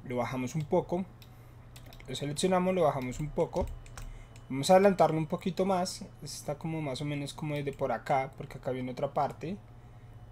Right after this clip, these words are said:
pero vamos a darle por ahí acá, yo creería. Vamos a darle Tab para pasar a modo edición,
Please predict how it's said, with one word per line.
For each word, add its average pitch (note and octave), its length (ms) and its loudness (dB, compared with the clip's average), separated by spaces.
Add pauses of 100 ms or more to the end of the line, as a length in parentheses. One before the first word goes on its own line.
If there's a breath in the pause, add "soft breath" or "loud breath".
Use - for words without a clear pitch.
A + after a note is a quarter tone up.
pero - 240 -4
vamos G3 240 -2
a F#3 60 2
darle D#3+ 280 0
por D#3 180 -8
ahí B2 120 -4
acá, A#2+ 240 -6
yo A#2 160 -8
creería. - 420 -12 (2000 loud breath)
Vamos C3 220 2
a E3+ 60 12
darle D3+ 220 10
Tab - 340 12
para G#3+ 140 8
pasar F#3 260 4
a D3+ 60 4
modo E3 260 4
edición, F3 540 2